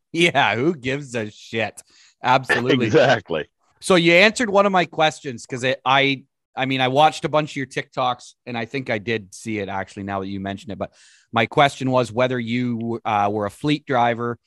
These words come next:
Speaker 1: or if you were an owner operator. So clearly you're a fleet driver.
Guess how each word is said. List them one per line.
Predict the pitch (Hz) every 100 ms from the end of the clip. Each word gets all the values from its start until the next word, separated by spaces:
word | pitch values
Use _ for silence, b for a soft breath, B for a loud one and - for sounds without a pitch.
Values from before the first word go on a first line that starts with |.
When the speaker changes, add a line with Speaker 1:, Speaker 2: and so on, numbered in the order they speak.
| _ _ _
Speaker 1:
or | 123 113
if | 110
you | 120 113
were | 110
an | 107
owner | 131 127 117 -
operator. | 127 147 123 110 110 127
So | -
clearly | 95 - 143 139 127
you're | 117 117
a | 104
fleet | - 156 -
driver. | 123 110 110